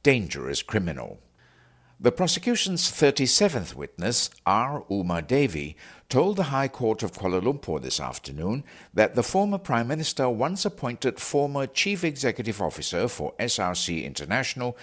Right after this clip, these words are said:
Nik Faisal Arif Kamil, as the authorized person with access to his personal bank accounts. Testifying in the convicted former Prime Minister's One Malaysia Development Berhad, one M D B trial,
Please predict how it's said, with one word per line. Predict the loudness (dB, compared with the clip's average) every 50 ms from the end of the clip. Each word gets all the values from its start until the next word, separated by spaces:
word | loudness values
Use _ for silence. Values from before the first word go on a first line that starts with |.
| -20 -20 -20 -20 _ -6
Nik | -2 0 0 -2 -2
Faisal | -6 -4 -2 0 0 0 0 0 0 0 -2 -2 -2 -2
Arif | -2 0 0 -2 -2 -4 -4
Kamil, | -2 0 0 0 0 -2 -4 -6 -6 -10 _ -20 -20 -20 -18 -18 -14 -6
as | -2 -2 0 0 0 -2
the | -4 -4 -6 -6 -2
authorized | 0 2 2 2 2 0 0 2 2 2 0 0 -2 -6 -4
person | 0 0 2 2 2 0 -2 -6 -12 -18 -20 _ _ _
with | -8 -6 -6 -2 0
access | 0 0 0 0 -2 0 0 2 2 0
to | 0 -2 -2 0
his | 0 0 0 -2
personal | -4 -4 -4 -2 -2 -2 -2 -6 -8 -8 -6 -6
bank | -6 -2 -2 -2 -2 -2 -4
accounts. | -8 -6 -4 -4 -6 -6 -8 -14 -14 -14 -14 -14 -14 _ _ _ _ _ _ _ _ _ _ _ 4
Testifying | 4 6 6 6 2 2 0 0 -2 -2 -2 -2 -2 -2 -2
in | -4 -4 -6 -6
the | -6 -8
convicted | -6 -8 -6 -2 -2 -2 0 0 -2 -2 -2
former | 0 0 0 0 0 -2 -6
Prime | -4 -2 -2 -2 0 0
Minister's | -2 -2 0 0 -2 0 0 0 0 -2 -4 -8 -12 -18 -10
One | -2 2 2 2 2 2 0
Malaysia | 0 2 2 2 2 2 2 0 0
Development | 0 0 0 0 0 0 0 0 -4 -4 -4 -2
Berhad, | -2 -2 -2 -2 -2 -2 -2 -2 -2 -4
one | -6 -2 0 0 0 0 -2
M | -4 -2 -2 -2 -2
D | -4 -4 -4 -4
B | -4 -6 -8 -8
trial, | -8 -4 0 0 2 2 0 -2 -4